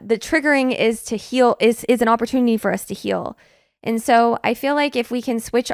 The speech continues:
our, like, perspective that, you know, without love or without companionship in this life, everything else is meaningless. We come to find out that really, like, the biggest priority in our lives is our relationships.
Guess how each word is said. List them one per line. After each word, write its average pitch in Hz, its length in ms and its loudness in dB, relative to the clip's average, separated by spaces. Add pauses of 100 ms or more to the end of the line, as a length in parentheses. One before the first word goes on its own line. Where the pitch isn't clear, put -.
our, 208 440 2 (140)
like, - 320 -6
perspective 214 840 -2
that, 196 440 -2 (280)
you 233 80 -2
know, 202 260 0 (720)
without 240 460 2
love 220 380 6
or 196 120 -2
without 220 280 -2
companionship 214 720 -4
in 202 100 -8
this 190 160 -10
life, 202 280 0
everything 208 320 -4
else 202 220 -2
is 185 100 -8
meaningless. 208 480 -2
We - 60 -10
come 240 200 -4
to 226 80 0
find 196 220 -4
out 208 220 0
that - 280 -4
really, 240 320 0
like, 185 240 -4
the 214 60 -4
biggest 240 460 0
priority 208 400 -4
in 233 180 -4
our 254 140 2
lives 175 280 -10
is 190 100 -12
our 180 100 -8
relationships. - 800 -12